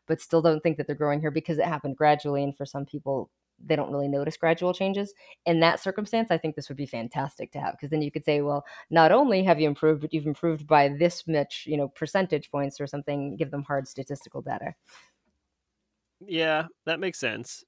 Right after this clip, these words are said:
Speaker 2: I'm probably not gonna buy one of these devices, but I do like making people's hair loss better. I, we've talked about androgenetic alopecia a fair amount on this podcast, and I think one reason is because it's a frustrating condition for patients that is common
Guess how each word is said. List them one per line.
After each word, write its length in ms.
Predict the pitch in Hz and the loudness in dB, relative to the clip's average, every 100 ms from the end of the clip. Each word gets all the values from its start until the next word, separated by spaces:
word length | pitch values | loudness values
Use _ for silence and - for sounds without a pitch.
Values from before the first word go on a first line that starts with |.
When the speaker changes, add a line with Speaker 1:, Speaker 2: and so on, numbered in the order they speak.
| _ _ _ _ _ - | _ _ _ _ _ -2
Speaker 2:
I'm 300 | 160 180 170 | -2 -2 -2
probably 280 | 185 160 139 | 0 2 2
not 240 | 139 - | 0 -2
gonna 200 | 120 113 | -6 -4
buy 280 | 107 104 104 | -2 -2 -2
one 140 | 107 | -6
of 60 | 104 | -6
these 160 | 104 | -10
devices, 600 | 107 110 104 104 110 117 - _ _ _ | -8 -6 -6 -6 -10 -10 -14 _ _ _
but 200 | 202 202 - | 4 4 2
I 120 | 175 | -2
do 140 | 185 | 0
like 200 | 220 202 | -2 0
making 240 | 190 175 185 | -2 -4 -6
people's 280 | 190 175 - | -6 -8 -8
hair 240 | - 202 | -4 2
loss 260 | 190 143 - | 4 2 2
better. 460 | 127 107 120 135 - | -2 2 2 0 -4
I, 80 | - | -8
we've 180 | 139 - | -8 -4
talked 240 | 226 - | -4 -2
about 300 | 156 135 120 _ _ _ _ - | 0 2 0 _ _ _ _ -10
androgenetic 480 | 139 139 131 135 135 | -8 -6 -6 -6 -4
alopecia 380 | 127 127 151 139 | -4 -4 -6 -6
a 40 | |
fair 160 | - 233 | -2 0
amount 240 | 220 202 | 4 6
on 80 | 160 | 4
this 120 | 117 | 0
podcast, 480 | - 120 107 120 117 | 0 -2 0 0 0
and 60 | 139 | -4
I 40 | |
think 200 | 156 160 | -4 -2
one 140 | 151 139 | 0 0
reason 280 | 143 139 | 0 0
is 100 | 127 | -4
because 360 | 120 123 131 131 | -6 -2 0 0
it's 140 | 123 | -4
a 80 | 131 | -6
frustrating 520 | - 160 - 147 131 127 | -2 -2 0 0 0 -2
condition 360 | 151 254 185 | -2 -2 -2
for 180 | 170 156 | -2 -4
patients 420 | - 143 - 139 - | 0 -2 -2 -10 -6
that 120 | 117 | -6
is 100 | 110 | -6
common 640 | - - 202 143 107 131 | -8 2 2 2 -2 -6